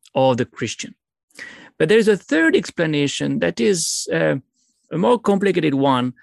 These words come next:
uh, and this is what I call the, the paradox of reservations. Now, reservations in India is another word for positive discrimination, a, a,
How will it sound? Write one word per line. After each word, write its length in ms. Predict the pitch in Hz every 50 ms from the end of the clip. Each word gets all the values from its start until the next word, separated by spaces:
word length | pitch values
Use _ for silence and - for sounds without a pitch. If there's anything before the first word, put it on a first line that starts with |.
| _ _ _ _ -
uh, 300 | - - - - - - -
and 140 | 160 160
this 140 | 180 190 175
is 140 | 214 196 165
what 160 | 165 175 170
I 120 | 170 160 156
call 280 | - 165 156 156 147
the, 160 | 135 147 143
the 120 | - 139 139
paradox 520 | - 160 160 151 147 147 143 123 - -
of 180 | 135 113 - -
reservations. 760 | 131 117 113 117 113 110 104 107 101 - - - - - -
Now, 100 | - 131
reservations 800 | 135 147 156 151 180 196 202 190 196 170 - - 170 160 147 147
in 120 | 147 147
India 380 | 156 165 160 151 156 151 147 143
is 160 | 131 131 131
another 240 | 147 156 147 156 147
word 240 | 139 143 143 135 127
for 300 | - - 135 131 127 - _ _ _ _
positive 440 | 156 151 139 143 127 - 143 135 120
discrimination, 840 | 123 117 - - - 117 113 113 107 104 104 101 - - - - - -
a, 480 | - 123 - - - - 151 - -
a, 40 | 147